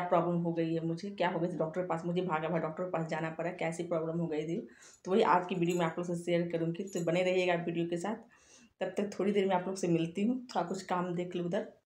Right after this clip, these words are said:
नाश्ता वास्ता, आई हूँ वहाँ से नाश्ता वगैरह नहीं किया, तो नाश्ता वास्ता कर लूँ, फिर मैं आप लोग से मिलती हूँ। तो मैं अभी कुछ देर पहले आप लोग को बताई थी कि मैं क्यों बीमार रहती हूँ,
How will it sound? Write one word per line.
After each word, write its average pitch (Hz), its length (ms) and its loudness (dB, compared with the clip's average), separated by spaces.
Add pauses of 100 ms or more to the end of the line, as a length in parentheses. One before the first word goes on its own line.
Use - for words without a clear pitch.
(160)
नाश्ता 170 240 0
वास्ता, 180 400 0
आई 175 120 8
हूँ 196 100 2
वहाँ 180 120 4
से 180 140 -2
नाश्ता 175 240 2
वगैरह 175 300 4
नहीं 190 200 0
किया, 170 160 0
तो 170 100 4
नाश्ता 170 240 0
वास्ता 180 260 2
कर 190 160 -6
लूँ, 202 100 -6 (500)
फिर 190 100 -4
मैं 175 100 2
आप 151 180 0
लोग 170 100 2
से 170 80 0
मिलती 165 320 2
हूँ। 233 160 0 (140)
तो 208 160 4
मैं 202 240 4
अभी 202 180 0
कुछ - 220 -10
देर 196 120 0
पहले 185 180 6
आप 185 180 4
लोग 190 140 -2
को 190 80 -2
बताई 175 420 2
थी 277 220 -4 (180)
कि 180 140 -2 (1200)
मैं 185 260 0 (220)
क्यों 196 200 0 (120)
बीमार 165 380 2
रहती 165 400 2
हूँ, 233 160 -4